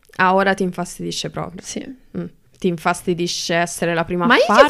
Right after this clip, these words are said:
Speaker 2: fatto una domanda, non è che poi è l'intervista su
Speaker 1: No,
Speaker 2: di me.
Speaker 1: certo, io voglio, voglio indagare su di te, scusa. Cioè, ti infastidisce anche se qualcuno ti coinvolge in qualche tipo di foto del genere?
Speaker 2: In che senso?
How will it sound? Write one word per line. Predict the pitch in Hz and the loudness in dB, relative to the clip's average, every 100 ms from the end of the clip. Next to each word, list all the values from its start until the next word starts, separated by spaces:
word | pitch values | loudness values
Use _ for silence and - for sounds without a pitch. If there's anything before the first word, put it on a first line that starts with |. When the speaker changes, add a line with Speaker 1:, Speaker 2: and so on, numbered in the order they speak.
| 311 | 6
Speaker 2:
fatto | 247 | 6
una | 208 196 | 6 8
domanda, | 202 202 180 185 | 8 8 8 6
non | 190 | 6
è | 247 | 6
che | 254 | 4
poi | 208 202 | 6 8
è | 175 | 8
l'intervista | 180 180 190 175 180 - 180 | 8 6 6 6 4 2 2
su | 190 | 4
Speaker 1:
No, | 185 | 6
Speaker 2:
di | 190 | 6
me. | 180 170 160 | 6 6 6
Speaker 1:
certo, | - 359 - - | 6 6 4 2
io | 339 | 4
voglio, | 180 175 208 - 539 214 | 6 6 6 2 0 6
voglio | 262 285 | 8 8
indagare | 254 233 214 220 214 247 | 6 6 6 8 8 6
su | - | 2
di | 196 190 | 0 0
te, | 220 175 | -2 -4
scusa. | 180 - 185 - - - - - - - - - | -6 -12 -14 -14 -20 -18 -16 -14 -16 -20 -20 -14
Cioè, | - 196 180 | 2 4 4
ti | 202 | 2
infastidisce | 190 185 196 - 190 202 220 - - 226 220 214 | 0 0 -2 -4 -4 -2 0 -2 0 2 2 0
anche | - 196 208 | -2 -2 -2
se | 190 185 | -2 -2
qualcuno | 180 202 196 185 | -2 -2 -2 -2
ti | 180 | -2
coinvolge | 175 175 180 175 175 180 175 - | -2 0 2 2 0 -2 -2 -4
in | 185 | -6
qualche | 175 175 - | -6 -6 -6
tipo | 170 170 175 | -6 -4 -4
di | 170 | -4
foto | - 175 | -6 -4
del | 170 175 | -4 -4
genere? | 170 170 175 196 247 - | -4 -4 -4 -8 -10 -8
Speaker 2:
In | 220 | -6
che | 202 | -6
senso? | 202 208 208 202 - | -8 -10 -10 -10 -10